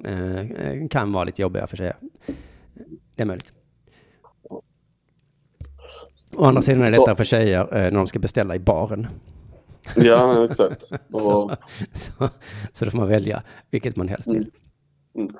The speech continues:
Speaker 2: Mm. Fördel, en annan, en, ja, nu tänkte jag dra anek-, eh, anekdotisk bevisföring igen, vad det nu heter.
Speaker 1: Ja, jag tycker
Speaker 2: Mm.
Speaker 1: inte du, man ska skämmas för det. Det är så, så fungerar bevis. Eh, herr domare,
Speaker 2: Ja.
Speaker 1: bevisföremål A, han våldtog mig.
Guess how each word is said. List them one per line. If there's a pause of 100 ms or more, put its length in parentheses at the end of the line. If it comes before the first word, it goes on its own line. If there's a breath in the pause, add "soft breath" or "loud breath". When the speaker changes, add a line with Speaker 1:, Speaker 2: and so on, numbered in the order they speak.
(400 loud breath)
Speaker 2:
Mm.
Fördel,
en
annan,
en,
ja, (100)
nu
tänkte
jag
dra (180)
anek-,
eh,
anekdotisk
bevisföring
igen,
vad
det
nu
heter. (160)
Speaker 1:
Ja, (120)
jag
tycker
Speaker 2:
Mm.
Speaker 1:
inte
du,
man
ska
skämmas
för
det.
Det
är
så, (100)
så
fungerar
bevis. (340 soft breath)
Eh,
herr
domare,
Speaker 2:
Ja. (180 loud breath)
Speaker 1:
bevisföremål
A, (120)
han
våldtog
mig.